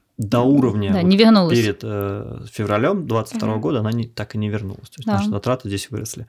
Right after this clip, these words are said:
Speaker 1: При этом, а, курс доллара тоже изменился не в лучшую для нас сторону с точки зрения экспортёров. То есть
Speaker 2: Да. Я
Speaker 1: было
Speaker 2: согласна.
Speaker 1: семьдесят пять, потом он начал от-, ну, поднялся на какое-то время, и потом откатился там до семидесяти, до шестидесяти, там даже меньше.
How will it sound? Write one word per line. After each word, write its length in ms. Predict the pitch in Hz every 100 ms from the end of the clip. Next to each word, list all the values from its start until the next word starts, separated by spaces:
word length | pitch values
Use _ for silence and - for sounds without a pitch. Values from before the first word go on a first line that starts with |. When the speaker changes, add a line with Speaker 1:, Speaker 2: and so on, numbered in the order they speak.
| - - - -
Speaker 1:
При 160 | 120 131
этом, 400 | 127 117 107 107
а, 460 | 104 101 101 98 95
курс 200 | - 113
доллара 340 | 101 123 156 -
тоже 360 | - 98 95
изменился 540 | 98 101 101 123 - 110
не 120 | 107
в 100 | 107
лучшую 340 | 113 147 135
для 140 | 107 101
нас 180 | 110 -
сторону 320 | - 131 117
с 40 |
точки 260 | - 104 -
зрения 180 | 101 101
экспортёров. 520 | - - - 95 - 233
То 40 |
есть 120 | 208
Speaker 2:
Да. 180 | 175 185 196 _ _ _ _ _ _ -
Я 80 | 208
Speaker 1:
было 80 | 113 110
Speaker 2:
согласна. 80 | 104
Speaker 1:
семьдесят 280 | 110 107 -
пять, 260 | 151 185
потом 340 | - 110 107 98
он 520 | 95 92 98 95 90
начал 360 | 101 95 - 101
от-, 120 | -
ну, 160 | - 113
поднялся 560 | - 101 104 175 220 160
на 80 |
какое-то 380 | 147 139 139 139
время, 280 | 120 131 113
и 20 |
потом 360 | 98 101 120 113
откатился 560 | - 110 - 98 -
там 160 | - 101
до 100 | 104
семидесяти, 480 | - 107 156 160 -
до 100 | 101
шестидесяти, 580 | 107 98 - 143 117 -
там 220 | 101 107
даже 240 | 107 107 104
меньше. 340 | 98 - -